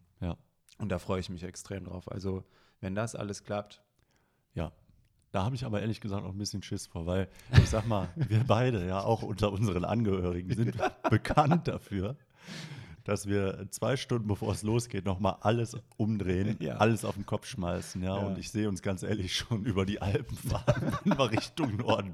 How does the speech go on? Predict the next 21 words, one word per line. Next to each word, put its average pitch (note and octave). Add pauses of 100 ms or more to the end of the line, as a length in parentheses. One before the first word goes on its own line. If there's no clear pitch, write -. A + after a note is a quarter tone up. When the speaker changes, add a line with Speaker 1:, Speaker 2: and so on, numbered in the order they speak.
Speaker 1:
wollen. F2 (2000)
Speaker 2:
Oh G#2+
Gott, F#2
ich G2+
sehe G#2
das F#2+
aber F2
auch F#2+
schon, F2+
Henrik. F2+ (320)
Speaker 1:
Ja. E2 (240)
Speaker 2:
Ich -
habe B2
auch G2
gar G#2+
keine F#2
Vorstellung G2
diesmal F2+
davon, F2+
weil G2
es -